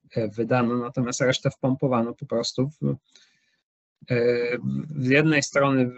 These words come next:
w jakieś tam inwestycje, trochę też, ale w dużej mierze też w wydatki socjalne różne, czym kupiono sobie wzrost, no i przez to wyprodukowano inflację.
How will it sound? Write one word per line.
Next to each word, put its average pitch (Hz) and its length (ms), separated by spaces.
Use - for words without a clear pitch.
w 120 100
jakieś 139 380
tam 123 180
inwestycje, 127 680
trochę 131 440
też, 135 300
ale 127 180
w 117 80
dużej 131 300
mierze 123 280
też - 300
w 110 60
wydatki - 440
socjalne 110 580
różne, 107 360
czym 147 200
kupiono 160 460
sobie 120 360
wzrost, 113 640
no 127 200
i 147 200
przez - 240
to 131 100
wyprodukowano 123 840
inflację. 143 640